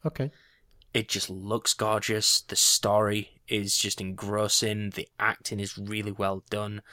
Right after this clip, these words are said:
Speaker 2: The music, just everything. Th-, this feels like something that you, you need to go to the cinema and see.
Speaker 1: Okay.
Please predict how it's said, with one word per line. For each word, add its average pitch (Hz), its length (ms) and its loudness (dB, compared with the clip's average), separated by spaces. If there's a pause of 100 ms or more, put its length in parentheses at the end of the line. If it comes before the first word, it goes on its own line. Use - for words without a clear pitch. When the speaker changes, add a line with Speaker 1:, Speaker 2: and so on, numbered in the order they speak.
(460)
Speaker 2:
The 101 180 -2
music, 107 720 2
just - 240 0 (120)
everything. 110 800 0
Th-, 147 200 4
this 156 340 6
feels 156 380 2
like 135 220 2
something 120 560 0 (100)
that 110 300 -2 (760)
you, 117 360 -4 (840)
you 139 200 -2
need 120 320 0
to - 100 0
go 117 140 4
to - 120 -2
the 110 100 -4
cinema 110 380 2
and 107 160 -2
see. 110 360 2 (260)
Speaker 1:
Okay. 143 260 -2